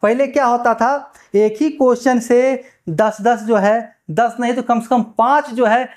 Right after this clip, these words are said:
कोई एक अरेंजमेंट दे दिया, उसी से पाँच क्वेश्चन पूछ देता था। लेकिन अब क्या हो गया है, वर्तमान दौर में हर एक अरेंजमेंट के पीछे एक क्वेश्चन है, मैक्सिमम टू क्वेश्चंस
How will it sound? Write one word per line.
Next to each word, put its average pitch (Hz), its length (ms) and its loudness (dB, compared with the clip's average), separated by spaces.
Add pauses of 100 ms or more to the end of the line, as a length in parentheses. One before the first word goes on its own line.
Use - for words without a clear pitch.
(220)
कोई 240 220 2
एक 247 300 0
अरेंजमेंट 233 500 2
दे 233 160 4
दिया, 233 220 2
उसी 240 180 -4
से 220 100 0
पाँच 226 280 0
क्वेश्चन 208 320 -2
पूछ 196 220 -4
देता 160 240 2
था। 139 200 -10 (360)
लेकिन 311 480 2 (200)
अब 320 220 2
क्या 311 180 0
हो 254 180 2
गया 247 220 2
है, 269 160 -2
वर्तमान 262 520 2
दौर 285 240 2
में 349 340 0 (680)
हर 262 220 -2
एक 330 360 -2
अरेंजमेंट 285 600 2
के 330 120 2
पीछे 320 380 2
एक 320 120 -2
क्वेश्चन 302 420 2
है, 269 140 2
मैक्सिमम 269 580 2
टू 233 180 0
क्वेश्चंस 156 640 -2